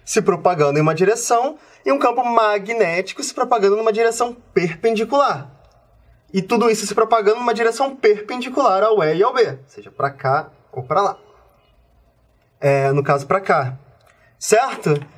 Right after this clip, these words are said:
Então, ó, a gente sabe que um campo elétrico, ele tem associado a ele uma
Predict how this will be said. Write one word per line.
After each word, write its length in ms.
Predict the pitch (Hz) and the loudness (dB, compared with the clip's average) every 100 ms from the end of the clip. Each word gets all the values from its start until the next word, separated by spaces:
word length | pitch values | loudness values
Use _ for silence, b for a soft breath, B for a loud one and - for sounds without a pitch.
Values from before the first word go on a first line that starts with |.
| b b | b b
Então, 260 | 196 196 247 | -2 2 2
ó, 420 | 254 202 170 - b b b b b _ | 2 0 -2 -10 b b b b b _
a 120 | - 226 | 0 0
gente 180 | 285 | 0
sabe 220 | - 277 277 | 0 0 0
que 100 | 247 | -2
um 160 | 214 | -2
campo 400 | - 254 285 277 | 0 0 0 2
elétrico, 580 | 220 190 262 262 196 214 | 2 2 0 -2 -4 0
ele 140 | 208 | 0
tem 140 | 240 254 | 0 -2
associado 560 | - 226 - 170 160 | 0 -2 0 0 2
a 40 | 190 | 2
ele 400 | 196 233 277 - | 2 0 -4 -8
uma 360 | 233 269 - | -6 -2 -2